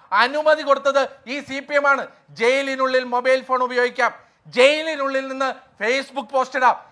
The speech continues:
ജയിലിനുള്ളിൽ നിന്ന് സ്വർണ്ണക്കടത്ത് നടത്താം, കൊട്ടേഷൻ പണി നടത്താം, ജയിലിന്റെ പുറത്തിറങ്ങി വന്നാൽ കല്യാണം കഴിക്കാം, ആ കല്യാണത്തിന് താലിമാലയും പൂമാലയും എടുത്തു കൊടുക്കാൻ സി പി എമ്മിന്റെ എം എൽ എമാർ പോകും. ഇതുപോലെ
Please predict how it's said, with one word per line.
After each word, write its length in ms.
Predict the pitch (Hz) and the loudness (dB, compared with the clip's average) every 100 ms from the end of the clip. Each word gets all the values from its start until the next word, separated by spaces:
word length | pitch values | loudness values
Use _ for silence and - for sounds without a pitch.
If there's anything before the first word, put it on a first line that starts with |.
| _ | _
ജയിലിനുള്ളിൽ 800 | 147 254 302 339 339 294 277 277 | 0 4 4 2 -4 -4 -2 -4
നിന്ന് 540 | 277 277 269 - - - | -2 0 0 -2 -12 -4
സ്വർണ്ണക്കടത്ത് 720 | 226 254 294 285 285 285 285 | -4 0 0 0 0 0 0
നടത്താം, 300 | 277 285 247 - _ - | 2 4 2 0 _ -4
കൊട്ടേഷൻ 600 | 240 - 294 285 285 285 | -2 2 2 2 -2 -2
പണി 120 | 285 | -2
നടത്താം, 360 | 285 277 254 - - 156 240 | 0 4 4 4 -8 -4 2
ജയിലിന്റെ 480 | 269 311 320 320 | 2 2 2 4
പുറത്തിറങ്ങി 640 | 302 247 269 285 302 294 285 | 4 2 0 4 2 2 0
വന്നാൽ 260 | 285 277 - - - | 2 2 0 -6 0
കല്യാണം 540 | 220 269 302 302 302 285 | 2 4 2 2 2 0
കഴിക്കാം, 320 | 285 294 - - - | 2 2 0 -4 4
ആ 80 | 247 247 | 4 4
കല്യാണത്തിന് 680 | 247 269 311 302 294 302 302 - - - | -2 2 4 4 2 0 0 0 -6 4
താലിമാലയും 680 | 233 277 320 349 302 294 294 214 | 8 8 6 4 2 2 -2 -8
പൂമാലയും 500 | 269 302 320 311 302 | -4 0 2 4 4
എടുത്തു 220 | 285 285 285 | 2 0 0
കൊടുക്കാൻ 320 | 294 294 285 - - 233 | 2 4 2 -2 -14 -8
സി 120 | 294 | -8
പി 160 | 294 | 0
എമ്മിന്റെ 280 | 311 302 302 277 | 2 4 4 2
എം 140 | 285 320 | 2 4
എൽ 120 | 311 | 4
എമാർ 200 | 311 311 | 4 4
പോകും. 340 | 320 320 285 - _ - | 6 4 2 -10 _ -12
ഇതുപോലെ 640 | 240 294 330 330 320 277 | -8 -4 6 8 8 4